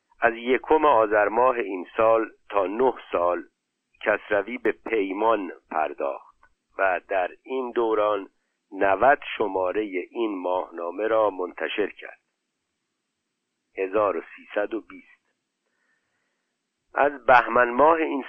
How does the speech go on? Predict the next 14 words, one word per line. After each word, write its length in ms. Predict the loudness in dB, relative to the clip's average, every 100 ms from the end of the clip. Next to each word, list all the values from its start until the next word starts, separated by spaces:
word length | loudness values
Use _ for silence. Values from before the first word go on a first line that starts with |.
| 2
سال 240 | 4 4
روزنامهٔ 680 | 0 -6 -4 0 0 0 -2
پرچم 800 | -2 2 2 2 -4 0 2 0
آغاز 720 | 2 2 4 4 4 2 -2
به 100 | -6
کار 360 | -2 2 2 2
کرد 360 | -6 -8 -8 _ -4
و 80 | -4
تا 320 | -2 0 0
هفدهم 680 | 0 -4 -4 -4 -2 -2 0 0 -2
آذر 440 | -2 -2 0 -2 -2
ماه 320 | -2 -2 -2
هزار 560 | -6 -6 -2 0 0
و 60 | -2